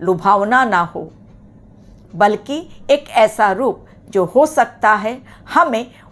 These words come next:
उनसे दूर करने वाला हो। क्योंकि परीक्षा की घड़ी में जब भक्तों को वो लेके जाएंगे एक नए युग की ओर,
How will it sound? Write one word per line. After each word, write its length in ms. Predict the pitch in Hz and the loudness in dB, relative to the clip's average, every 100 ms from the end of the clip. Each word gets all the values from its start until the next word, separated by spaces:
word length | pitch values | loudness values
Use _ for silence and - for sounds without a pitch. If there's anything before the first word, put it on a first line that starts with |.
| - | -2
उनसे 400 | 359 370 - 262 285 - | 0 0 2 0 0 -10
दूर 420 | 170 190 302 320 - | -6 0 0 -2 -2
करने 300 | 196 190 196 | -2 -2 -6
वाला 300 | 175 175 180 | -4 -2 -2
हो। 220 | 185 165 - - - - - | -4 -8 -18 -20 -20 -10 0
क्योंकि 280 | 294 339 | 0 0
परीक्षा 520 | 349 277 269 - 381 349 | 0 0 0 0 2 2
की 200 | 349 359 | 0 -8
घड़ी 360 | 214 214 240 226 | -4 -2 -2 -4
में 240 | 170 160 - - - - | -8 -12 -18 -20 -20 -4
जब 220 | 247 170 | -2 -2
भक्तों 400 | 202 - - 370 | -8 -8 0 2
को 180 | 392 370 | 2 2
वो 160 | 349 349 | 4 4
लेके 380 | 311 269 262 269 | 4 0 0 -2
जाएंगे 580 | 220 196 190 175 160 - - - - | 2 0 0 -8 -12 -14 -20 -8 -2
एक 180 | 320 | 0
नए 320 | 311 254 302 320 | 0 2 2 2
युग 300 | 226 240 - | -2 -6 -6
की 180 | 247 247 | -8 -6
ओर, 340 | 233 190 170 | -6 -6 -8